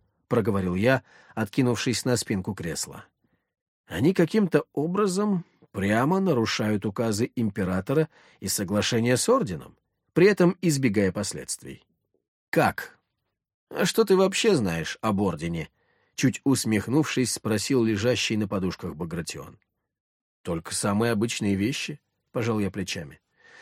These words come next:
«Изначально в Женеве было создано движение Красного Креста. Затем, в начале двадцатого века, оно переродилось в орден Асклепия, у которого, словно по волшебству, появились клиники по всему миру, а теперь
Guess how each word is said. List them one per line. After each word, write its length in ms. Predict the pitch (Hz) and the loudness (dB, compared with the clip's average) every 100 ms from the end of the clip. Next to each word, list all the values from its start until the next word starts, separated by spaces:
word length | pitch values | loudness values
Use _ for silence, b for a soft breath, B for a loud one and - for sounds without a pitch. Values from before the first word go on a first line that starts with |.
| b b | b b
«Изначально 640 | 156 202 202 254 233 156 | 2 2 4 4 6 4
в 60 | |
Женеве 440 | 127 147 185 202 160 | 6 6 6 6 6
было 220 | 156 156 | 6 4
создано 420 | - 208 170 156 | 4 4 4 4
движение 480 | 135 127 131 196 170 | 4 2 4 4 2
Красного 440 | - 190 - 98 | 2 0 0 -4
Креста. 640 | 87 76 - - 76 73 - _ _ | -6 -10 -12 -8 -8 -8 -10 _ _
Затем, 540 | 156 208 185 147 160 131 | 0 2 4 4 2 2
в 40 | |
начале 340 | 113 123 220 143 | -2 -2 0 0
двадцатого 500 | 101 98 160 123 104 | 0 0 0 2 0
века, 400 | 92 95 170 - b b b b | -2 -2 -4 -6 b b b b
оно 200 | 135 175 | 2 2
переродилось 640 | 208 202 185 160 208 214 147 | 4 6 6 4 4 2 4
в 60 | |
орден 300 | 202 190 196 - | 2 4 0 2
Асклепия, 800 | 175 - 123 123 117 110 113 - | 0 0 2 4 4 2 0 0
у 80 | 110 | -2
которого, 480 | 120 120 117 123 104 b b | 0 2 4 4 0 b b
словно 380 | - 160 139 127 | 4 6 6 4
по 140 | 143 | 4
волшебству, 840 | 131 131 - 117 - - 98 147 | 6 4 2 0 -2 -4 -2 -2
появились 580 | 190 190 110 104 104 101 | 2 4 4 4 2 0
клиники 520 | - 101 101 110 104 | -2 -2 0 0 0
по 140 | 123 120 | -2 -2
всему 300 | - 156 180 | 0 2 4
миру, 400 | 226 190 85 80 | 4 2 0 -2
а 100 | 87 | -2
теперь 640 | - 92 101 87 120 | -2 -4 -2 0 0